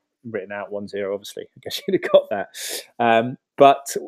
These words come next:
uh, thank you to them. Thank you to the sponsors, main sponsors of the podcast. Really appreciate their support over the last few months, particularly as we tried to grow the podcast through the pandemic. Bang and Olufsen of Cheltenham and Serene A V, specialists in some of the finest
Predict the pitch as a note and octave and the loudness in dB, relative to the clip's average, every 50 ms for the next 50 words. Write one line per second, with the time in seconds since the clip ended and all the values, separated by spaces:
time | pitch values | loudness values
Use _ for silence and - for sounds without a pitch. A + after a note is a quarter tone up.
0 | - _ - C3+ A#2+ A2 - B2+ B2 A2+ B2+ A2+ - A2 G#2+ B2+ C3 B2+ - - | -14 _ -4 -4 -2 0 0 0 0 0 -4 -8 -4 2 4 4 4 4 2 0
1 | D3 C#3 - B2 - B2 A#2+ A2 - - - - - C3+ C3+ C#3+ - - C3 G#2+ | 0 0 -2 -4 -4 -4 -4 -4 -6 -10 0 2 4 4 4 2 -2 -8 -6 -2
2 | A#2+ B2+ C3+ C3 - - - A#2+ A2+ - - G#2 G#2+ G2+ - - A2 G#2+ - - | 0 0 0 0 0 -2 -2 -4 -4 -6 -8 -8 -8 -6 -4 -4 -4 -4 -2 -2
3 | A2 A2 G#2 G#2+ - - A2 A2 G#2+ G#2 G2+ - - - C3 C3 A#2+ - - G#2+ | -2 -2 -2 -4 -8 -6 -4 -4 -2 -4 -4 -8 -6 -4 -2 -2 -2 -2 -2 0
4 | G#2 G#2+ G#2+ G2+ - - - - A2+ A2+ A2 A2 A2 G#2+ A2 G#2 G#2 G#2+ G#2+ G#2+ | 0 0 -2 -4 -8 -12 -6 -2 -2 -2 0 -2 -4 -6 -4 -4 -4 -2 -4 -4
5 | - - - G2+ G#2 G#2 G2+ - _ - - - - A#2+ A2 - - G#2+ G#2+ G#2+ | -6 -10 -10 -10 -8 -10 -10 -12 _ -18 -6 -4 -4 -4 -2 -4 -6 -6 -4 -6
6 | G#2 _ _ _ _ _ _ _ _ _ _ _ G#2 G#2+ - - G#2+ G2 - G#2+ | -6 _ _ _ _ _ _ _ _ _ _ _ -12 -12 -8 -6 -6 -6 -6 -6
7 | - - G#2 G#2 G2+ G2 - - G2+ - - - G2+ G2+ F#2+ - - G#2+ G2+ G2 | -4 -2 -2 -2 -2 -4 -6 -6 -8 -8 -8 -8 -8 -8 -8 -8 -8 -8 -8 -8
8 | - - - G2+ G2+ G#2 G#2 A2 A2 A2 A2+ A#2+ - _ _ _ _ _ _ _ | -10 -10 -10 -10 -8 -4 -4 -2 -2 -2 -4 -6 -10 _ _ _ _ _ _ _
9 | _ _ - B2+ A#2+ C3 B2+ A#2+ A2+ A2+ G#2+ - - G#2+ G#2 G2 - - - A#2+ | _ _ 0 0 0 2 0 0 0 0 -2 -4 -8 -10 -10 -10 -10 -4 0 0
10 | A2+ A2 - A2 A2+ G#2+ G#2 - _ _ _ _ - A#2+ G#2+ G#2 G#2 - - - | 0 0 -2 -6 -10 -12 -12 -14 _ _ _ _ -8 -8 -8 -8 -8 -8 -8 -6
11 | A2+ G#2 A2 G#2+ G#2 G2+ G2+ G2 G2+ F#2+ - G2+ G#2 G2+ G2+ - _ _ _ _ | -2 -2 -2 -2 -2 -4 -6 -6 -8 -6 -6 -4 -4 -4 -6 -10 _ _ _ _
12 | _ _ - - - - - C#3+ C#3 C3 - - A2+ G#2+ G2 - - G2 F#2 - | _ _ -16 -14 -14 0 2 2 2 2 0 -2 -4 -4 -4 -4 -8 -14 -10 -8
13 | - G2 G2 F#2+ F#2 - - - D3+ C3 B2 A#2 G#2+ F#2 - - | -8 -8 -8 -10 -12 -6 -4 -2 -2 0 -2 -4 -6 -8 -10 -14